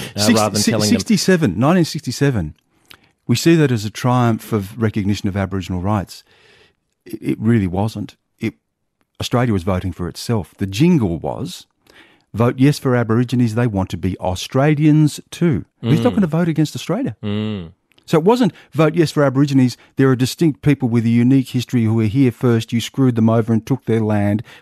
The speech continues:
Speaker 2: poisoned their water holes, killed them and took their children.
Speaker 1: Mm.
Speaker 2: Now we're gonna start recognising their rights."
Speaker 1: <laughs>
Speaker 2: It was, "Vote yes for Aborigines. They want to be just
Speaker 1: Mm.
Speaker 2: like you."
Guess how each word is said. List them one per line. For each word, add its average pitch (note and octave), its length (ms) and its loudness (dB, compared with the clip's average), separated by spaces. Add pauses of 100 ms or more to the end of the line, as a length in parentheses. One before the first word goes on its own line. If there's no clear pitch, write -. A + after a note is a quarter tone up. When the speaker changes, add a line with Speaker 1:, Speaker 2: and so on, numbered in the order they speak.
Speaker 2:
poisoned A2 320 2
their G2+ 100 2
water A2 300 0
holes, F#2+ 320 -2
killed A#2+ 260 -2
them G2+ 100 -2
and G2+ 140 0
took - 180 -4
their G#2 140 0
children. G#2 460 0
Speaker 1:
Mm. A2 240 -4
Speaker 2:
Now A#2+ 120 4
we're B2+ 100 2
gonna A2 120 4
start A2 260 -2
recognising G2+ 580 0
their F2 120 -4
rights." D3+ 500 0 (240)
Speaker 1:
<laughs> - 240 -10
Speaker 2:
It D#3+ 200 2
was, C#3 360 2 (160)
"Vote F3 220 2
yes D#3+ 160 0
for C#3 140 0
Aborigines. A#2+ 480 2 (220)
They C4 120 2
want D4 200 4
to A3+ 40 2
be A2 160 -2
just C#4+ 560 0
Speaker 1:
Mm. F#3+ 140 0
Speaker 2:
like A#2 280 -2
you." C#2+ 200 -10